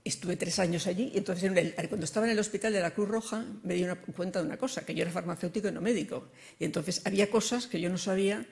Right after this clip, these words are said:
si lo, no las sabía porque no tenía que saberlas o porque no las sabía. Entonces,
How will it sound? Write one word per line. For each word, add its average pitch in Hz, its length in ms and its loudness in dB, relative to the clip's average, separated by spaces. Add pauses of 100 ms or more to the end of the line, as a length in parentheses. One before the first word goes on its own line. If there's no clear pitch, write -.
(140)
si 185 220 2
lo, 165 140 2
no 185 180 6
las 220 160 8
sabía 214 400 4
porque 156 260 0
no 170 380 2
tenía 185 260 2
que 190 80 2
saberlas 202 440 2
o - 40 0
porque 156 160 -2
no 151 60 -4
las 151 120 -2
sabía. 175 360 0 (260)
Entonces, - 640 -2